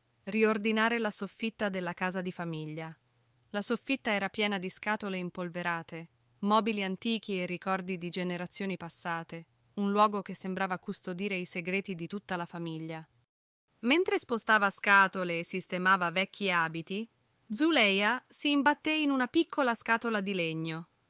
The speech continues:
nascosta sotto una vecchia coperta. Curiosa, aprì la scatola e trovò al suo interno una serie di lettere legate insieme con un nastro di velluto. La maggior parte delle lettere erano aperte e lette,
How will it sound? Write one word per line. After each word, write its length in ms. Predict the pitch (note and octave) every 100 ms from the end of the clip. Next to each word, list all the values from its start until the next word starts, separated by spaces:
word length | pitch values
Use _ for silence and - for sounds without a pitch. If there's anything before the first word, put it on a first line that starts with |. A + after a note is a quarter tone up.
| _
nascosta 680 | - C4+ - D#4 E4 - C4+
sotto 360 | B3 A#3 - A3
una 200 | G#3+ F#3+
vecchia 320 | G3+ - G3
coperta. 680 | G#3 F#3 D#3 D#3 - E3 E3 _ _ _ _ _ _ _ _
Curiosa, 720 | - D#4 B3+ F#3 F3+ F#3+ F#3+
aprì 320 | G#3 B3 B3
la 120 | A3
scatola 720 | G#3 - F#3 E3 F3+ F#3+ G#3 -
e 140 | - A#3
trovò 320 | C4+ B3+ C#4
al 120 | A#3
suo 280 | - C4 A#3+
interno 720 | G3 F#3+ G#3 G#3+ A3+ A#3+ A#3+
una 240 | - A#3 A#3
serie 400 | - C#4 B3+ A3
di 120 | G#3+
lettere 540 | G#3 A#3 - C#4 B3+
legate 420 | A3+ G#3+ A#3 A#3+
insieme 600 | A#3 A3 - A3 G#3 A3
con 180 | G#3 F#3+
un 160 | F#3 F3+
nastro 460 | F#3 G#3+ - F#3+
di 120 | F3 E3+
velluto. 680 | E3+ E3 D#3+ D#3+ E3+ E3 - _ _ _ _ _ _ _ _ _ _
La 120 | - B3
maggior 340 | C4+ B3+ C#4
parte 360 | D#4 D#4 D4 A3+
delle 240 | G#3 G3+
lettere 540 | G3+ A3 - F3+ F3+ -
erano 320 | A3 A3+ G#3+
aperte 420 | G#3 A#3 A#3 A3
e 60 | G3
lette, 600 | G3 F3+ - F3+ E3+